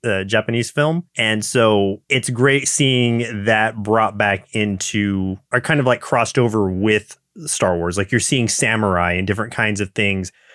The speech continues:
from, uh, samurai films or just in general sort of Japanese films. And I love just seeing it crossed over with these amazing, like, art styles, which is different for every episode,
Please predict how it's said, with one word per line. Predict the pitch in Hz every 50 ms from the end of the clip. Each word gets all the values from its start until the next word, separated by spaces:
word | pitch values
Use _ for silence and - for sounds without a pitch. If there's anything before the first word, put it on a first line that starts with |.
| - _ _
from, | - - 117 110 104 98 98 98 98 101 - _ -
uh, | 98 92 87 90
samurai | 90 - - 117 110 107 101 98 92
films | - - - 180 180 156 127 113 110 110 107 -
or | - 113 107 104 98 95 95 92 92 - _ _ -
just | 120 110 117 104 - - _ _ _ -
in | - 120 117 110 101
general | 95 123 123 123 120 113 110 107 104 101 101 101 107
sort | 104 - - 120 110 101
of | 98 92 92 107
Japanese | 110 107 104 98 - 101 101 95 92 -
films. | - - 131 123 117 107 101 98 95 92 - - - _ _ -
And | 135 117 110 110 113 110
I | 107 110
love | 107 104 104 110 117 120 117 110 110 101 107 113
just | 107 107 107 - -
seeing | - 117 104 104 101 98
it | 98 107 -
crossed | - 110 104 - -
over | 110 104 107
with | 104 107 135 147 - _ -
these | 131 120 110 110
amazing, | 120 110 110 107 113 113 104 110 104 101 95 95 101 - -
like, | 117 104 98 - _ _ _ _ - 120
art | 110 117 120 -
styles, | - - - 98 95 92 92 92 95 95 95 - - - - _ _ _ _ -
which | 123 113 - 120
is | 107 98
different | 98 147 143 - - - -
for | - 120
every | 113 95 101 101 120
episode, | - - - - - 107 101 95